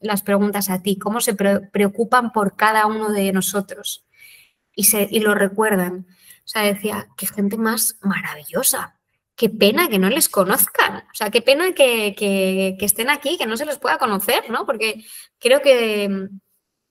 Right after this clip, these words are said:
enriquecería mucho, igual que me enriquece a mí, que el que los demás, pues, también pudieran conocerles.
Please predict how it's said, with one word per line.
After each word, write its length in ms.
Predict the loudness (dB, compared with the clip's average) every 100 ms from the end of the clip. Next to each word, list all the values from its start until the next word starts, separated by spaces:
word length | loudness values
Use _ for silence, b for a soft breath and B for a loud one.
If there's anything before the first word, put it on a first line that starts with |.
| _ -4
enriquecería 680 | -2 0 0 0 2 4 4
mucho, 640 | 2 -2 0 0 -2 -6 -14
igual 280 | -2 0 2
que 100 | 0
me 120 | -2
enriquece 420 | -2 -2 -4 -4
a 40 | -4
mí, 220 | -4 -4
que 160 | -4 -4
el 120 | -2
que 100 | 0
los 160 | 2
demás, 360 | 2 0 0 -2
pues, 180 | -4 -4
también 280 | -2 -2 -4
pudieran 360 | -4 -4 -2
conocerles. 680 | -2 -4 -4 -6 -8 -18 -20